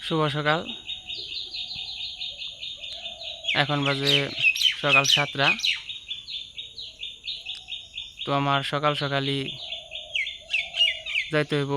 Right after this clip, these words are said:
বাসল বাজার। হয়তো আপনারা অনেকেই জানেন যে আমি একজন পল্লী চিকিৎসক, গ্রামে যাই টুকিটাকি পারি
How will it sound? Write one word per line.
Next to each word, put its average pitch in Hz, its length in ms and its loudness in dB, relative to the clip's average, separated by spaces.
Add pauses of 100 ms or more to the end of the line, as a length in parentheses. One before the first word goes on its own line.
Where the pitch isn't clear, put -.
বাসল 143 260 6
বাজার। 139 220 0 (1600)
হয়তো 139 220 -2
আপনারা 139 280 2
অনেকেই 139 320 0
জানেন 139 420 0 (1400)
যে 139 120 -4
আমি 135 200 0
একজন 135 400 -2 (140)
পল্লী 143 300 0
চিকিৎসক, 135 400 -4 (1000)
গ্রামে 135 420 2
যাই 131 240 2
টুকিটাকি 135 380 -2
পারি 135 420 -2